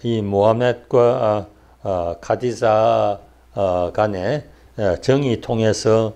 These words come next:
결국은 결혼을 하게 됐습니다. 어, 그러니까 모하멧으로서는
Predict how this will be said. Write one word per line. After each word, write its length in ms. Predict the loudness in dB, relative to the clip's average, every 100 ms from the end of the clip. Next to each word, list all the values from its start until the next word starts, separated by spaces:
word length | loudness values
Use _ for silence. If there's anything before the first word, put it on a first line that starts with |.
| -14 -20 -20 -20
결국은 680 | 0 2 2 2 2 2 -2 -10 -20 -20
결혼을 500 | 0 2 2 0 -4
하게 360 | -4 -2 0 2
됐습니다. 760 | 2 0 -4 -8 -8 -6 -8 -12 -20 -20 -20 -20 -20 -18
어, 400 | -8 -6 -4 -6 -10 -16 -8
그러니까 760 | -2 0 0 4 6 6 4 -2 -18 -20 -6
모하멧으로서는 1300 | 2 2 4 0 0 2 2 2 0 0 0 -2